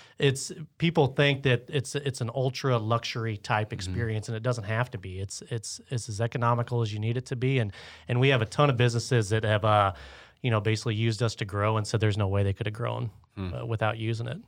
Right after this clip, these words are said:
Speaker 2: I remember seeing something pretty recently as far as they were, did you guys have a trip down to Nashville so-, uh, somewhat recently from Kansas City, or am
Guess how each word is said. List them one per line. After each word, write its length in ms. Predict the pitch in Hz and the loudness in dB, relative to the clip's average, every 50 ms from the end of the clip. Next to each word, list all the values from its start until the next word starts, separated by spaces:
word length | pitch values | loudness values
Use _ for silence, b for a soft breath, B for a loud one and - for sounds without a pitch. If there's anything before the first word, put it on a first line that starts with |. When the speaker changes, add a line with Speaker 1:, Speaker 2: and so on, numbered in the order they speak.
| - - - | -18 -4 0
Speaker 2:
I 60 | 117 | 4
remember 220 | 127 139 147 139 | 4 6 6 6
seeing 220 | 127 - 139 123 120 | 4 4 4 2 4
something 400 | 110 123 113 104 110 107 107 - | 4 2 2 2 2 0 0 -2
pretty 300 | - - - 175 190 139 | -4 -2 0 2 4 4
recently 460 | 113 123 139 127 135 117 101 95 90 | 4 4 4 2 2 2 2 2 2
as 120 | 90 87 | 0 0
far 220 | - - 95 95 95 | 0 2 4 4 4
as 120 | 92 87 | 2 2
they 120 | - 98 | 2 2
were, 340 | 98 98 98 95 92 92 95 | 4 4 4 4 4 2 0
did 180 | 92 98 104 104 | 0 -2 -2 0
you 60 | 131 | 2
guys 160 | 127 139 135 | 2 2 2
have 80 | 139 123 | 2 0
a 40 | 120 | 0
trip 180 | - 131 127 | -2 0 0
down 80 | 123 110 | 0 0
to 60 | 104 | 2
Nashville 580 | 95 90 92 98 101 - - 113 113 113 113 - - | 4 4 2 2 2 0 0 2 2 2 0 -4 -8
so-, 160 | - - 120 | -4 -2 -2
uh, 260 | - - - - - | -2 -2 -2 -4 -4
somewhat 320 | 104 - 113 110 110 110 110 | -2 -2 0 0 2 2 2
recently 420 | 110 107 98 110 110 110 107 107 | 0 0 0 0 0 0 0 -2
from 220 | 104 - 107 98 | -2 -2 -2 -4
Kansas 300 | 92 - 113 107 95 92 | -2 -2 -2 -2 -2 -4
City, 380 | - - 104 101 101 101 104 101 | -4 -2 0 0 0 0 0 2
or 200 | 95 90 87 87 | 2 4 4 2
am 60 | 87 | 2